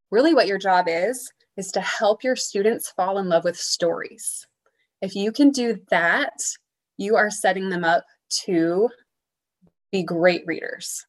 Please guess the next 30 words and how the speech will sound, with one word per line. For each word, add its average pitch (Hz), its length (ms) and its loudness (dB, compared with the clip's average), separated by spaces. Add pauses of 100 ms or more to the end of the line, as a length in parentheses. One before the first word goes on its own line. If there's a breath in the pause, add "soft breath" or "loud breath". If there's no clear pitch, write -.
(400 soft breath)
So - 140 0
essentially 233 640 0
what 202 200 0
happens, 202 760 -4
and 170 280 0 (240)
I'm 208 140 2
going 285 320 4
to 247 180 0
tell 190 340 0
a 185 40 2
little 170 180 -2
story, 170 400 0
if 180 100 -6
that's 165 220 0
okay, 156 200 -4
Emily, 170 360 -6 (540)
from, 214 340 6
um, 170 540 4
a 190 80 -2
good 202 300 -2
friend 180 280 4
and 196 140 -4
mentor 170 320 -4
of 180 100 -4
mine, 160 340 -2
Marlene 175 300 -2
Peterson. 175 600 -2 (320)
She's 196 360 -6
a 208 80 2
wonderful 190 1040 2